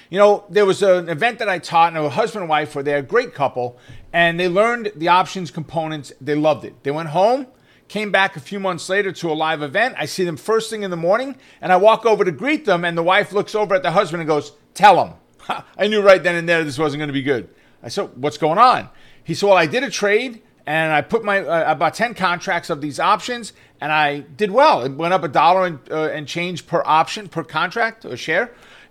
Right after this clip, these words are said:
And it was awesome." I said, "That's great. First trade. Congratulations."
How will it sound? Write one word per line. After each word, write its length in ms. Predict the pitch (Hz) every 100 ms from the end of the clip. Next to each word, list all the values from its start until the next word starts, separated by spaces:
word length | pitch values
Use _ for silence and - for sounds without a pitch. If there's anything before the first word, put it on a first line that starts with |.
| -
And 520 | 175 180 180 175 165 -
it 220 | 170 214
was 380 | 208 185 156 - -
awesome." 400 | 269 - 226 160
I 60 |
said, 160 | 143 202
"That's 200 | 262 -
great. 680 | - 220 285 330 277 147 -
First 440 | - 294 302 -
trade. 520 | - 277 311 277 151
Congratulations." 920 | - 220 226 254 262 226 254 - 139